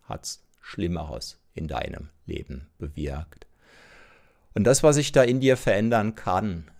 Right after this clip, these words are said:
dafür habe ich fünfundzwanzig Jahre gebraucht, bis ich das so weit entwickelt hatte. Dazu dann aber mehr am fünfundzwanzigsten Dezember zweitausendzweiundzwanzig. Ich wünsche dir aus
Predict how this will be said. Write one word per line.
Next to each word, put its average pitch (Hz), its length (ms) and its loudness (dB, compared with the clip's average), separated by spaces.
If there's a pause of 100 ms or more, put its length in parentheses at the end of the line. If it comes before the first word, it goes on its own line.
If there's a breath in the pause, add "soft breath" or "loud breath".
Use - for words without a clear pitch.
(140)
dafür 92 360 -4
habe 92 200 -4
ich 92 240 -8 (240)
fünfundzwanzig 104 800 -6
Jahre 85 320 -4
gebraucht, 69 680 -8 (120)
bis 78 180 -6
ich - 240 -12 (100)
das - 380 -8
so 90 240 -6
weit 73 340 -4
entwickelt 76 720 -6 (140)
hatte. 107 400 0 (120)
Dazu 92 360 0
dann 90 180 -4
aber 78 500 -4 (120)
mehr 76 320 -6
am 80 180 -10 (120)
fünfundzwanzigsten 98 880 -6
Dezember 82 600 -6
zweitausendzweiundzwanzig. - 1600 -12 (1800 soft breath)
Ich - 120 -20
wünsche 117 240 -2
dir 117 280 4
aus 98 300 0